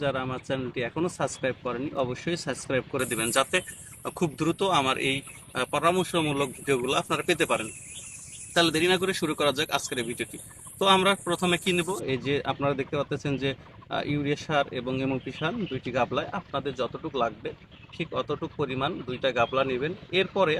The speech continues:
আপনাদের, আহ, যেটি করতে হবে সেটি হচ্ছে যে একটা পোশাকের যে ব্যবস্থাটা, এই যে আপনারা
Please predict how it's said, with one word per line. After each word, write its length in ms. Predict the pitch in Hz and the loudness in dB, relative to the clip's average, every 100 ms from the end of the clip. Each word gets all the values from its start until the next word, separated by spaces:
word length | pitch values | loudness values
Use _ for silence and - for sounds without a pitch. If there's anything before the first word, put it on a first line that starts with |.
| 180 | 0
আপনাদের, 320 | - 147 147 139 | -2 0 -2 -4
আহ, 540 | - - - 117 120 123 | -10 -20 -4 0 2 0
যেটি 180 | 139 156 | -4 -4
করতে 220 | 170 - 165 | -4 -2 0
হবে 180 | 165 165 - | 2 0 -2
সেটি 180 | 156 165 | -2 0
হচ্ছে 180 | 165 - 165 | 0 -2 -4
যে 60 | 170 | -4
একটা 140 | - 180 - | -4 -8 -2
পোশাকের 480 | 214 180 202 180 160 147 | -2 2 2 2 0 0
যে 80 | 147 - - - - | -4 -6 -20 -12 2
ব্যবস্থাটা, 440 | 139 135 - 113 151 165 | 2 2 -2 -2 0 0
এই 60 | 143 | 0
যে 40 | 139 | -2
আপনারা 220 | 151 | -2